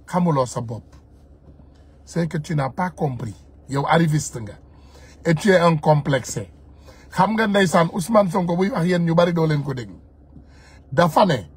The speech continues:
cette nouvelle population de Sénégalais est décomplexée. Maanaam amatul kenn ci ñun, ci nouvelle génération bii nga xam ne ñun ñoo nekk di xeex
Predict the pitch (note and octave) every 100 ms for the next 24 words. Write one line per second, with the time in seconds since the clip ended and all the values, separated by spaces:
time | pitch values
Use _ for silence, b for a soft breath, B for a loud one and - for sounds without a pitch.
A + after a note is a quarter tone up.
0 | - b b b b b - - G#3 G3
1 | G3+ B3 C#4 C4 - G#3 A#3 G3 E3+ F3
2 | E3+ D#3 D3 D3 D3 D3 D3+ D#3+ - C3+
3 | B2+ D3+ E3+ C#3 B2+ C3 - - G#2+ -
4 | - _ _ - b b b D#3 F3+ F#3+
5 | F#3+ F#3+ - B3+ A#3+ A#3+ G#3 D#3 B3+ C4
6 | C#4 G3+ A#3 E3+ D#3+ B3+ _ _ _ _
7 | _ b b b b A#3+ G#3+ A#3 C4+ C#4+
8 | B3+ F#3+ B3 A#3 G#3+ G3+ - F#3+ E3 G#3
9 | C#4 B3 G#3 G#3+ G3 G#3 A3 A3 G#3 E3+
10 | - b b b F3 A3+ - B3 G#3+ F3+